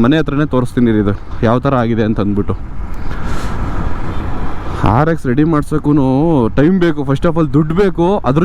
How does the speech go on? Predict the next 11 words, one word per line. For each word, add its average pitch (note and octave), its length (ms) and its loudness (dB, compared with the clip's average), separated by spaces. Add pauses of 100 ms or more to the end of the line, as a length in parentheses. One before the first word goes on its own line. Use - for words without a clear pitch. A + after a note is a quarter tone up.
ಜೊತೆಗೆ F#3+ 280 0 (120)
ಟೈಮ್ G3 260 2
ಬೇಕು. F3+ 160 0 (140)
ಇವೆರಡು E3+ 360 2
ಇದ್ರೇ F#3+ 240 0 (120)
ಆರ್ E3+ 120 0
ಎಕ್ಸ್ - 180 -4
ರೆಡಿ D#3 180 2
ಮಾಡ್ಸೋಕ್ಕಾಗೋದು. D3 560 0 (120)
ಇಲ್ಲ F3+ 140 2 (160)
ಅಂತಂದರೆ D#3 420 0